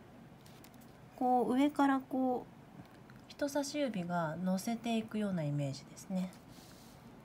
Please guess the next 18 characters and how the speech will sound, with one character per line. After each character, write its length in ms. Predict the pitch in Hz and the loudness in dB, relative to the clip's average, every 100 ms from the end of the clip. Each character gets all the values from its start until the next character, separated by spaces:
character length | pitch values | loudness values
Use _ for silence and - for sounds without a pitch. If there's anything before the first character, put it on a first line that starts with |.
| - - - - - - - 196 | -18 -18 -18 -18 -16 -16 -12 -8
映 60 | |
っ 20 | |
て 60 | 165 | -6
な 80 | 151 | -6
い？ 60 | - - - | -8 -12 -8
こ 60 | |
の 100 | 190 | -6
辺 200 | 202 214 | -2 -4
の 120 | 202 190 | -4 -6
方 80 | |
が 160 | 220 - | -8 -10
い 20 | |
い 40 | - | -14
か 120 | - - - - - - - - - - - - - - - - - - - | -16 -18 -18 -20 -20 -20 -20 -20 -20 -20 -20 -20 -20 -20 -20 -20 -20 -16 -10
な。 20 | |
え 320 | 175 165 160 | -6 -4 -6
ー 160 | 156 - | -6 -2
と、 180 | 262 | -2